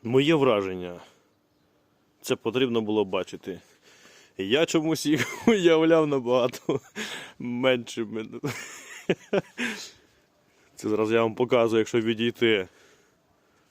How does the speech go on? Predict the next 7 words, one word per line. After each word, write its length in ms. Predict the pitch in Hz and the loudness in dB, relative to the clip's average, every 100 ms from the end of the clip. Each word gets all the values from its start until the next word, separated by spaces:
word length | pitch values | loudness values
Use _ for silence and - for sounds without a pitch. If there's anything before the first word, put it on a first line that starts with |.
| - | -4
Приставили 640 | 123 123 143 127 127 127 | -2 0 2 2 4 2
до 160 | 117 123 | 2 2
того, 280 | 131 127 123 | 4 2 2
що 180 | 127 | -2
в 40 | 120 | 0
нас 400 | 123 107 - - | 0 0 -4 -6
рідне. 600 | 113 113 104 107 131 | 0 2 2 0 -2